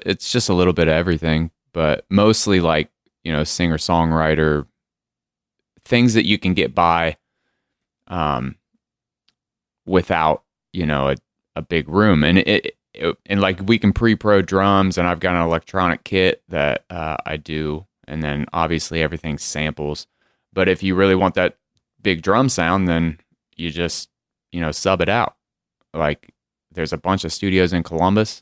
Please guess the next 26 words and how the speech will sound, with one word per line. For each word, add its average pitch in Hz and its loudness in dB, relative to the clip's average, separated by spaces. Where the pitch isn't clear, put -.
that 87 -6
are 80 -6
close 98 -2
to 95 -8
me, 90 0
and 101 2
we 85 2
just 73 -8
rent 85 -2
out 95 -2
the 78 -12
space 92 -2
for 78 -12
thirty-five 85 0
dollars 80 0
an 82 -2
hour, 92 0
you 98 2
<laughs> 120 6
know? 123 2
Like, 110 0
studios 120 0
aren't 95 0
very 90 2
expensive 82 -4
anymore 78 -2